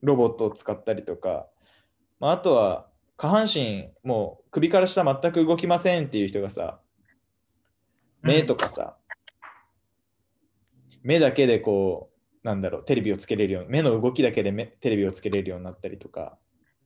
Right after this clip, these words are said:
Speaker 2: うん。
Speaker 1: まあ、本当動けないけど、その人がどうやったら豊かに生活できるかっていうのを、アイティーとかね、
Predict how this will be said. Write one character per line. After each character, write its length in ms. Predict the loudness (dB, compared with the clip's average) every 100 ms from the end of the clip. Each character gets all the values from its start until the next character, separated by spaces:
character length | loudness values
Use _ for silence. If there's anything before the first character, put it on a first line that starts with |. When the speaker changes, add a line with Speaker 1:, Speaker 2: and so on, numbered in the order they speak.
| -18
Speaker 2:
う 40 |
ん。 340 | -18 -18 -16 -6
Speaker 1:
ま 80 | -4
あ、 20 |
本 140 | -2
当 260 | 0 0 -2 -20 _ -6
動 220 | 0 2
け 120 | 2
な 100 | 2
い 100 | 2
け 120 | 2 2
ど、 520 | 4 4 2 -2 -12 _ _ _
そ 140 | -8
の 80 | -6
人 260 | -4 -2
が 200 | 2 2
ど 100 | 2
う 20 | 2
や 60 |
っ 60 | 2
た 80 | -2
ら 60 |
豊 200 | -2 -4
か 60 | -6
に 80 | -6
生 160 | -8
活 180 | -8 -10
で 80 | -10
き 100 | -6
る 120 | -6
か 100 | -6
っ 80 | -8
て 80 | -6
い 40 |
う 20 |
の 180 | -2 0
を、 60 | -2 -6 -12
ア 100 | -6
イ 140 | -6 -6
テ 100 | -8
ィ 80 | -6
ー 60 |
と 100 | -8
か 160 | -10 -10
ね、 320 | -8 -8